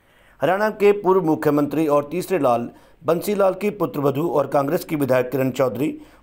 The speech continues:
और उनकी बेटी श्रुति चौधरी आज भाजपा में शामिल हो गई। कांग्रेस नेता और विधायक किरण चौधरी ने अपनी बेटी श्रुति चौधरी के साथ सीएम सैनी की मौजूदगी में बीजेपी का दामन थाम लिया। किरण चौधरी ने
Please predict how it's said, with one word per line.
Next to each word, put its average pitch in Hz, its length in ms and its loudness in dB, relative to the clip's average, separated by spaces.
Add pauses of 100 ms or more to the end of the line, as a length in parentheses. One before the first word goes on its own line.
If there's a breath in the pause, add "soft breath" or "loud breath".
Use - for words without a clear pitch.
और 165 140 2
उनकी 190 280 0
बेटी 180 260 0
श्रुति 165 340 -6
चौधरी 156 420 0
आज 143 200 0
भाजपा 123 320 0
में 143 140 0
शामिल 123 320 -2
हो 107 120 -2
गई। 104 220 -8 (680)
कांग्रेस 147 400 0
नेता 151 240 0
और 147 80 2
विधायक 143 300 2
किरण 151 180 0
चौधरी 151 360 2
ने 160 200 2
अपनी 135 340 -4
बेटी 127 300 -2
श्रुति 147 280 -6
चौधरी 139 340 0
के 147 140 0
साथ 151 340 0
सीएम 127 220 -2
सैनी 131 300 -2
की 143 100 -4
मौजूदगी 135 440 -2
में 156 240 2 (300 loud breath)
बीजेपी 165 460 2
का 190 180 0
दामन 135 300 -2 (100)
थाम 117 180 0
लिया। 110 240 -2 (680 soft breath)
किरण 185 200 2
चौधरी 196 380 0
ने 202 180 2